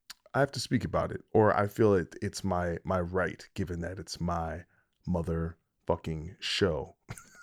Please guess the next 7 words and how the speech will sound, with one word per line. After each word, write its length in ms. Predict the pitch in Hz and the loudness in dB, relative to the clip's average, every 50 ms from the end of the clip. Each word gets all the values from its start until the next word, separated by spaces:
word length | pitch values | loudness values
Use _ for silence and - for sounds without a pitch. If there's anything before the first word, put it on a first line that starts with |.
| - _ | -6 _
<laughs> 100 | - 208 202 - - _ _ - 165 170 170 165 175 160 135 - _ - | 6 6 6 6 -8 _ _ 4 6 6 6 4 2 0 0 2 _ 10
Uh, 340 | 127 127 123 120 117 107 - - - - | 12 12 12 10 8 6 2 -4 -14 -6
so 160 | - - 196 185 | 8 10 10 12
brace 280 | 147 180 185 165 - | 12 10 10 10 8
yourselves. 540 | 147 120 - - 113 92 73 - - - - _ _ _ _ _ _ _ - - - - - - _ | 2 4 6 6 6 6 4 -2 -6 -16 -16 _ _ _ _ _ _ _ -20 -20 -20 -20 -20 2 _
Anyway, 400 | - 208 165 131 113 104 101 104 104 _ _ | 6 8 8 8 8 6 2 0 -2 _ _
uh, 340 | 110 113 110 110 110 110 | 8 10 10 10 10 8